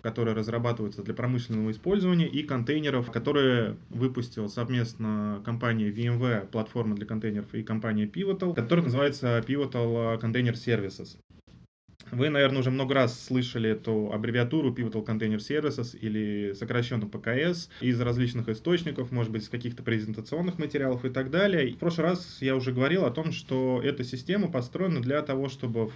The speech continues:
э, промышленной среде, не используя, э, большое количество open source компонент, построить платформу, для ку-, которая будет работать и предоставлять сервис Kubernetes внутри организации для запуска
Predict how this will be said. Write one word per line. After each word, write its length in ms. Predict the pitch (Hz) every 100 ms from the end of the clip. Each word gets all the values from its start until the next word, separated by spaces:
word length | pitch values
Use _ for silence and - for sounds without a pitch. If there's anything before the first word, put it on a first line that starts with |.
| - - -
э, 300 | 127 120 113
промышленной 580 | 107 139 139 127 127 113
среде, 720 | 107 120 123 135 180 185 165 127 -
не 460 | 117 131 135 127 117
используя, 640 | 120 135 127 120 117 110 - - - - -
э, 80 | 110
большое 340 | 120 123 147
количество 440 | 139 127 123 - 107
open 160 | 120
source 260 | 120 123 -
компонент, 480 | 113 120 151 190 170
построить 640 | 117 - 143 170 156 123
платформу, 600 | - 110 - 165 170 123
для 400 | 110 123 135 127
ку-, 200 | 123 120 - -
которая 280 | 127 127 139
будет 200 | 123 123
работать 460 | 117 127 123 110 - - -
и 80 | 123
предоставлять 500 | 120 113 131 139 135
сервис 260 | 131 117 -
Kubernetes 600 | 110 117 151 180 160 127
внутри 260 | 120 117
организации 580 | 135 120 113 107 101 -
для 180 | 90 101
запуска 520 | 131 135 131 - 113